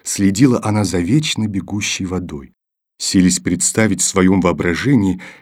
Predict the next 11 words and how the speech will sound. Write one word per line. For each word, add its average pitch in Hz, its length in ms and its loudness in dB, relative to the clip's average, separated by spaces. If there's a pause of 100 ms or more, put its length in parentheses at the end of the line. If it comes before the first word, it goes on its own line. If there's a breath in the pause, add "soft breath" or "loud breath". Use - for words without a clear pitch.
(120 loud breath)
те 95 320 -2
неизведанные 92 880 0
края, 92 540 -4 (280 soft breath)
куда 101 560 -2 (240 soft breath)
и 92 100 -6
откуда 101 520 -2
бежала 87 400 -2
река. 90 380 -6 (840)
Ей 110 200 2
хотелось 110 560 -2
увидеть 110 460 -4